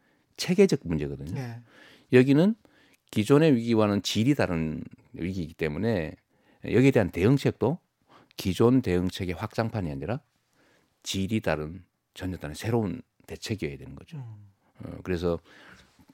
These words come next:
Speaker 1: 몇 개 기업이나 아주 소수에 의한 과도한 이윤 중에 일부를 떼서 모두가 나눠서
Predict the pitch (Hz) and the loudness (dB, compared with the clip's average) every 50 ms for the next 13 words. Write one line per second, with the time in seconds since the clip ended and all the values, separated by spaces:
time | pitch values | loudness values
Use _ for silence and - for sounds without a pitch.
0 | _ _ _ _ _ _ - 113 123 - _ _ - 170 156 156 139 - - 131 | _ _ _ _ _ _ -2 -2 -2 -2 _ _ 0 2 2 2 0 0 0 0
1 | 123 110 107 95 92 87 85 90 - 107 120 135 131 - 135 135 135 - - 143 | 0 0 0 -2 -2 -2 -2 -4 -6 -8 -10 -10 -10 -6 -4 -4 -4 -4 -4 -4
2 | 123 113 113 113 - - - - - - - 117 127 131 - 151 147 147 143 139 | -2 -2 -2 -4 -6 -10 -14 -12 -12 -12 -12 -10 -10 -8 -4 -2 0 2 2 0
3 | 139 135 - _ _ _ _ _ - - 90 107 107 110 110 107 98 95 - 98 | -2 -4 -6 _ _ _ _ _ -20 -10 -8 -6 -6 -6 -6 -6 -6 -8 -8 -8
4 | 90 95 101 - - - 120 123 127 - - 113 - 104 98 90 117 127 113 87 | -6 -6 -8 -8 -8 -8 -8 -6 -6 -6 -8 -6 -6 -6 -6 -4 -6 -8 -4 -4
5 | 90 95 107 117 120 120 120 110 87 82 85 82 82 - - 165 - | -4 -4 -4 -6 -8 -8 -6 -6 -6 -6 -6 -8 -8 -8 -8 -10 -10